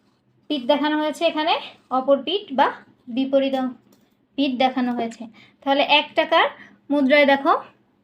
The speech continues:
এক পিঠে আছে শাপলা, দেখো এখানে এক পিঠে আছে জাতীয় ফুল শাপলার ছবি আছে, আর অপর পিঠে আছে হচ্ছে মানুষ, মানুষের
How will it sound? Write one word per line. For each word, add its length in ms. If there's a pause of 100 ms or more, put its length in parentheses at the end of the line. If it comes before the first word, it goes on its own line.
(640)
এক 200
পিঠে 260
আছে 160 (360)
শাপলা, 460 (140)
দেখো 180
এখানে 300 (500)
এক 160
পিঠে 260
আছে 140 (400)
জাতীয় 300
ফুল 180
শাপলার 420
ছবি 380
আছে, 160 (680)
আর 280
অপর 380
পিঠে 300
আছে 220
হচ্ছে 240 (1120)
মানুষ, 460 (1000)
মানুষের 420